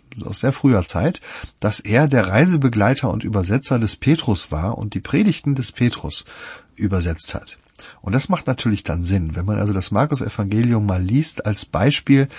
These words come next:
für evangelistische Straßenpredigten, dann macht das plötzlich alles Sinn. Also warum so kurz? Warum so schnell? Warum so anschaulich? Ne? Das sind sozusagen, das ist der klassische Predigtstil für, äh, den evangelistischen Gebrauch.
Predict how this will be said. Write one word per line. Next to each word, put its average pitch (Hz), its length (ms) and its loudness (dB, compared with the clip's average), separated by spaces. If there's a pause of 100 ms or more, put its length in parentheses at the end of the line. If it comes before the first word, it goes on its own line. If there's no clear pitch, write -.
(240)
für - 240 0
evangelistische 120 720 0
Straßenpredigten, - 1120 -4
dann 117 180 4
macht 123 200 2
das 110 120 -2
plötzlich 104 400 0
alles 113 240 2
Sinn. 78 280 -6 (100)
Also 101 300 2
warum 104 280 4
so 139 140 6
kurz? - 480 -4
Warum 107 300 2
so 131 120 4
schnell? 95 460 2 (320)
Warum 110 280 2
so 123 140 4
anschaulich? 82 720 -2 (460)
Ne? 110 240 -2 (100)
Das - 160 0
sind 139 180 2
sozusagen, 101 400 0
das 98 180 -4
ist - 160 -6
der 82 80 -6
klassische - 480 -2
Predigtstil 120 960 0 (340)
für, 131 600 2
äh, 101 140 -4
den 104 140 0
evangelistischen 95 760 -2
Gebrauch. - 560 -10